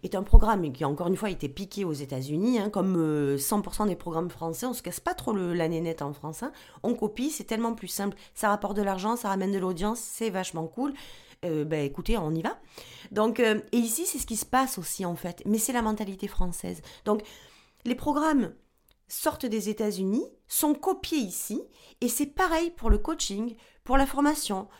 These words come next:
pour la thérapie, pour la confiance en soi, pour le développement personnel en général, pour l'industrie du développement personnel en général. Voilà ce qui se passe. On prend des États-Unis ou du Canada,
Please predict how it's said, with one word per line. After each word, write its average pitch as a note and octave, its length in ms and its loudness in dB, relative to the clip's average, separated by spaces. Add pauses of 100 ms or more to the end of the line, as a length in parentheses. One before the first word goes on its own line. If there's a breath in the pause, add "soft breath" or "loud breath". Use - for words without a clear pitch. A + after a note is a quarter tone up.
(120)
pour C4+ 120 6
la C#4 100 8
thérapie, C4+ 600 -2 (240 loud breath)
pour C4+ 140 6
la C#4+ 80 8
confiance C4+ 400 -2
en C4+ 80 -2
soi, F#3+ 260 -2 (240 loud breath)
pour B3 160 0
le D4 100 8
développement B3+ 460 0
personnel A#3+ 380 -2
en A3+ 80 -2
général, G#3 280 -2
pour G3 140 -6
l'industrie C#4+ 720 0
du G#3 100 -6
développement F#3+ 500 2
personnel F#3 480 -8
en F3+ 100 -4
général. E3+ 460 -6 (360 loud breath)
Voilà D4 240 0
ce - 80 -10
qui A#3 100 -8
se - 100 -6
passe. A#3 300 -6 (300 loud breath)
On C4+ 160 4
prend E4 360 -2 (220 loud breath)
des G#3+ 240 -2
États-Unis F#3 600 -4 (760)
ou D4 100 6
du C4+ 140 0
Canada, G3+ 560 0